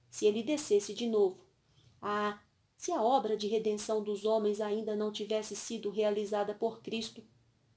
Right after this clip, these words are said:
como eu oraria e ins-, e instaria para que ele contasse e recontasse esse pecado entre o restante pelos quais morreu. Mas uma passagem bíblia, mas uma passagem bíblica me atingiu,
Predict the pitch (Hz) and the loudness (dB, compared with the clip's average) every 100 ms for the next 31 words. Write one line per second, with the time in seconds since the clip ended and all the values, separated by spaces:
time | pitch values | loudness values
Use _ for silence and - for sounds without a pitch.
0 | _ - 381 277 214 208 214 208 220 233 | _ 2 4 6 6 6 4 0 -2 -2
1 | 220 - _ 202 226 269 - - _ _ | -4 -6 _ -8 -4 -4 -6 -10 _ _
2 | - - _ _ 220 262 359 - 294 208 | -20 -20 _ _ 2 6 6 4 -2 -2
3 | 254 220 208 214 214 214 220 214 214 208 | 0 0 2 2 0 2 0 0 0 -2
4 | 208 214 220 214 208 254 - 311 - 226 | 2 2 2 0 -4 -2 2 0 2 4
5 | 220 - - - 220 - - 214 - 220 | 4 0 -8 -6 -4 -4 -6 -6 -2 0
6 | 220 220 - _ 220 214 220 214 208 - | 0 -2 -10 _ -6 -4 0 2 2 0
7 | 220 208 214 214 214 214 202 202 214 220 | -4 -4 -4 -2 -2 0 0 0 0 0
8 | 214 214 214 - _ _ _ _ _ - | 2 0 0 -10 _ _ _ _ _ -6
9 | 202 196 233 220 208 202 214 208 196 240 | -6 -2 -2 0 -2 0 -2 0 -2 0
10 | 254 208 214 - _ _ _ _ _ _ | -2 -2 -6 -12 _ _ _ _ _ _
11 | 208 214 226 226 226 214 220 214 208 202 | -6 -4 0 0 0 -2 0 0 0 2
12 | 302 277 220 214 214 _ _ - 220 302 | 2 2 -2 -6 -10 _ _ -8 -2 -2
13 | 311 233 196 240 220 | -2 -4 -2 -4 -4